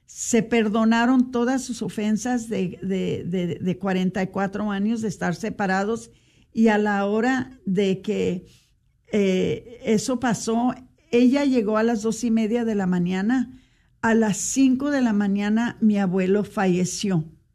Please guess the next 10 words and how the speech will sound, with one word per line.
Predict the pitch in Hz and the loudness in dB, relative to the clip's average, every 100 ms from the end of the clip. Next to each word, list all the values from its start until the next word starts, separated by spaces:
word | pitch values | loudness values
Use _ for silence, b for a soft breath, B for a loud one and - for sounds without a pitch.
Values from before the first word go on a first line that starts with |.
| _ _ _ _ _ _ _ _ _ | _ _ _ _ _ _ _ _ _
pero | 240 226 | 2 4
falleció | 220 - 226 214 220 202 - 214 240 262 254 - - _ _ _ _ - | 2 0 0 4 2 2 -4 0 2 2 0 -4 -16 _ _ _ _ -14
con | - 208 | -2 2
el | 190 190 | 2 2
perdón | 208 185 196 214 | 0 0 0 2
de | 226 | 0
su | 233 | 0
esposa | 226 - - 190 - 233 220 - _ _ _ _ _ _ _ | -4 -6 -6 -6 -4 -4 -6 -8 _ _ _ _ _ _ _
y | - 233 | 2 4
ha, | 214 | 4